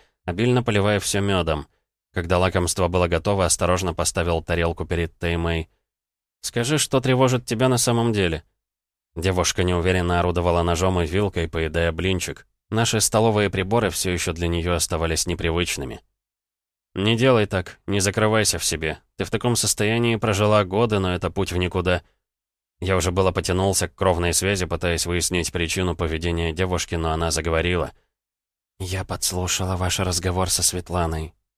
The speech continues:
Таймэ отложила столовые приборы и, наконец, посмотрела мне в глаза. Во взгляде за вызовом прятались боль и неуверенность в себе.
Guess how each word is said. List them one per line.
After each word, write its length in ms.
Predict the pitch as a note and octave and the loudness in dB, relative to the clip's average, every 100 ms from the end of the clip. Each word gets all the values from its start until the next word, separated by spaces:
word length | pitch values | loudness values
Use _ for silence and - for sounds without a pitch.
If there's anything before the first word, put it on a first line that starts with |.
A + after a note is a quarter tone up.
| _ - | _ -4
Таймэ 360 | E2+ E2+ F2+ | -2 0 0
отложила 440 | E2+ E2 E2 F2 E2 | 0 -2 -2 -2 -2
столовые 500 | - F2 F2 F2 D#2+ | 0 0 2 0 -2
приборы 500 | E2+ D#2+ F#2 F#2+ - _ _ - | -4 0 2 0 -2 _ _ -4
и, 60 | |
наконец, 420 | F#2 G2+ G#2 A2+ | -2 0 0 0
посмотрела 580 | - F#2+ F#2 F2 G2+ G2 | -2 -2 0 0 2 2
мне 200 | F#2 F#2 | 0 -2
в 80 | E2 | -2
глаза. 440 | F2+ F2+ F2 D#2 - _ _ _ - | 0 0 2 -2 -4 _ _ _ -8
Во 180 | E2+ G2+ | 0 2
взгляде 460 | F2+ F2+ A2+ C3 A2+ | 2 0 0 2 0
за 180 | G2+ | 0
вызовом 460 | G2+ B2 G#2+ G2 F2 | 0 0 2 2 0
прятались 540 | F#2 G2 F#2+ F2 D#2+ | 0 0 2 0 0
боль 260 | D#2 F#2 G2 | -2 -2 0
и 60 | E2+ | 0
неуверенность 640 | E2 D#2+ F2 E2 D#2 - | 0 0 0 0 -2 -4
в 80 | - | -4
себе. 440 | F2 D#2+ D#2+ D2 | -4 -2 -2 -2